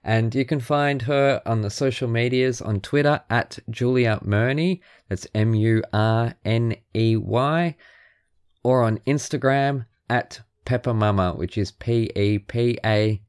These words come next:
M A M A, or on julia murney dot com. And also check out her solo album, I'm Not Waiting,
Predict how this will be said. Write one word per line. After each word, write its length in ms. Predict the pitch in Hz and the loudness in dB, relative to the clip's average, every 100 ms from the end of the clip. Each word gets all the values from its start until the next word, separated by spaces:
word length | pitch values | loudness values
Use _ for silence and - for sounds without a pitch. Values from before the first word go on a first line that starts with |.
| _ | _
M 220 | 131 143 135 | -4 -4 -2
A 300 | 110 107 107 - | 0 2 0 0
M 240 | 104 104 - | -2 -2 -2
A, 380 | 120 131 135 113 _ _ | -2 0 -2 -4 _ _
or 340 | 131 151 151 - | -4 0 0 0
on 220 | 110 113 | -2 0
julia 360 | 107 110 104 101 | 0 2 2 2
murney 420 | 98 92 95 95 | 0 0 0 -2
dot 200 | 92 - | -6 -4
com. 300 | 110 98 95 | -2 0 0
And 80 | 95 | -4
also 280 | 95 - 101 | -4 -2 -4
check 300 | - 117 117 | -2 -4 0
out 300 | 113 107 107 _ | 2 0 -2 _
her 100 | 104 | -6
solo 420 | - 117 107 107 | -2 0 2 2
album, 640 | - 95 92 92 90 92 - _ _ | 0 0 0 0 -2 -4 -8 _ _
I'm 360 | 101 98 92 - | 0 2 0 -2
Not 380 | 101 92 - - | -2 -2 -4 -4
Waiting, 720 | 104 107 - 104 95 98 | 0 0 0 -2 0 -2